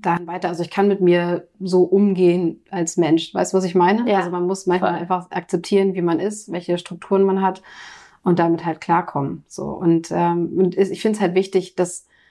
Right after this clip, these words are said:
Speaker 1: dass es eben nicht immer jemanden braucht, der einem irgendwo in eine Richtung unterstützt, sondern wenn du den Antrieb für dich alleine hast und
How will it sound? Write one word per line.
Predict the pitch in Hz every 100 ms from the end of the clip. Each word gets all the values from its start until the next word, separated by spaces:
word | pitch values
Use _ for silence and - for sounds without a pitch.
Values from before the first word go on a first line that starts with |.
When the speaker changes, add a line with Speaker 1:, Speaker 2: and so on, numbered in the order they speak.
| _ _ _ _
Speaker 1:
dass | 185 180
es | 185 185
eben | - 202 202
nicht | 214 214
immer | 196 202
jemanden | 190 190 185
braucht, | 165 156 180 180 -
der | 156
einem | 165 165 165 _
irgendwo | - 170 156 165
in | 160
eine | 170
Richtung | 170 170 165 160
unterstützt, | 156 160 - 185 175 - _
sondern | - 165 165 165 165 170
wenn | 202 190 190
du | 208
den | 214 196
Antrieb | 165 190 - 196
für | -
dich | 190 214
alleine | 180 185 196 208 165
hast | 165 -
und | - 175 170